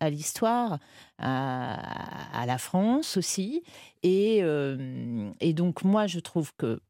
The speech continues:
très bien de l'encourager. Le travail de, de Stéphane Bern, euh, depuis quelques années auprès du président, euh, médiatiquement et aussi concrètement sur les investissements, euh, dans la rénovation d'un certain nombre de,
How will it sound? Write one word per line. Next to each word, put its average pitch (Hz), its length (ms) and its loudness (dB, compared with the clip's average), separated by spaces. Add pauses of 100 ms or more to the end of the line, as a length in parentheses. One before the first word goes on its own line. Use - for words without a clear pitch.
(140)
très 190 200 0
bien 170 180 -2
de 160 60 -2
l'encourager. 147 880 0
Le 147 280 0
travail 160 440 -2
de, 143 280 -6
de 147 140 -4
Stéphane 160 500 0
Bern, 156 380 0 (420)
euh, 143 240 2
depuis 151 380 -2
quelques 147 440 2
années 156 320 2
auprès 147 320 0
du 135 120 -6
président, 156 680 0 (380)
euh, 139 260 4
médiatiquement 175 1120 2 (120)
et 240 180 6
aussi 208 560 2 (260)
concrètement 220 760 2 (400)
sur 226 240 4
les 208 220 4
investissements, 180 880 2 (320)
euh, 143 460 2
dans 185 180 2
la 180 140 2
rénovation 156 720 0
d'un 135 140 2
certain 156 380 -2
nombre 156 340 0
de, 123 240 -2